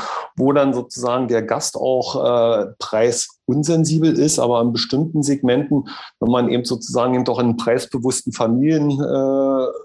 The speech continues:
Hotellerie rangeht, da wird so eine Preisbereitschaft nicht mehr da sein. Und dann ist am Ende des Tages, wie, wie tariere ich, wie gesagt, dieses Dreieck wieder aus?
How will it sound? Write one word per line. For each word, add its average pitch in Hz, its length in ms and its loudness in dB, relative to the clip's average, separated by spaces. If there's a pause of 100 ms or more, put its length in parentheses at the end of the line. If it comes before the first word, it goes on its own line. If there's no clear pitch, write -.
(340)
Hotellerie 139 540 2
rangeht, 135 420 0 (300)
da 113 120 -2
wird 131 160 0
so 135 80 0
eine 131 100 2
Preisbereitschaft 127 840 -2
nicht 123 160 -4
mehr 127 120 2
da 127 200 4
sein. 104 240 0
Und 95 100 -2
dann 101 140 -2
ist 113 140 -4
am 120 140 0
Ende 120 180 0
des 123 160 0
Tages, 123 440 0
wie, 127 260 0
wie 120 140 -4
tariere 139 460 -2
ich, - 160 -4
wie 139 60 2
gesagt, 123 380 2
dieses 120 280 -6
Dreieck 127 520 2
wieder 131 300 2
aus? 131 360 0